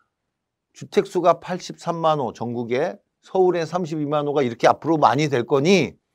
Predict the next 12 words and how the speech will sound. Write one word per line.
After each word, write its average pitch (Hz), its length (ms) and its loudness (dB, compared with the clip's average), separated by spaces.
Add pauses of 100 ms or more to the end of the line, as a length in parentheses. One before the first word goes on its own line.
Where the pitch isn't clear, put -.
(240)
아파트 160 400 -6
가격이나 147 640 0
주택 - 280 -8
가격이 139 340 -2
내려갈 127 420 0
거다. 131 440 6 (300)
더 123 160 -4
이상 165 240 -2
안 113 180 -4
오를 160 300 0
것이다. 151 600 6 (240)
그러므로 156 760 0